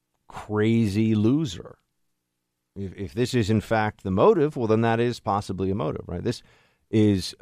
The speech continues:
Paddock as a, you, you remember when people used to say, and it was a term, and it was a very, a, a term that should not be used. People would say, "Oh, somebody went postal," because there were a series of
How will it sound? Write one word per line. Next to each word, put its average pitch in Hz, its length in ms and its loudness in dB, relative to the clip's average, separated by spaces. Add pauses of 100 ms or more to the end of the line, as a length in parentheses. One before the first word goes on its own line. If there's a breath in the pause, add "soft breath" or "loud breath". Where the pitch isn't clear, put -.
Paddock 131 600 -2 (340)
as 104 720 0 (120)
a, 98 580 -2
you, 123 180 -2
you 139 180 2
remember 160 260 4
when 135 80 4
people 123 280 0
used 107 140 -2
to 98 60 -12
say, 104 420 -2 (460)
and 107 100 -4
it 110 40 -4
was 107 100 -2
a 117 60 -2
term, 160 360 4
and 104 80 0
it 80 40 -4
was 92 120 -2
a 95 60 0
very, 95 580 2 (180)
a, 90 120 -10
a 98 80 -8
term 98 220 -2
that 90 100 -2
should 101 100 -10
not 90 140 -4
be 98 60 -4
used. 113 180 -2
People 104 140 -8
would 92 80 -8
say, 101 100 -2
"Oh, 101 160 2
somebody 98 320 0
went 92 340 -2
postal," 123 460 -2
because 80 260 -6
there 90 100 -4
were 85 140 -2
a 87 40 -6
series 90 540 -4
of 82 440 -6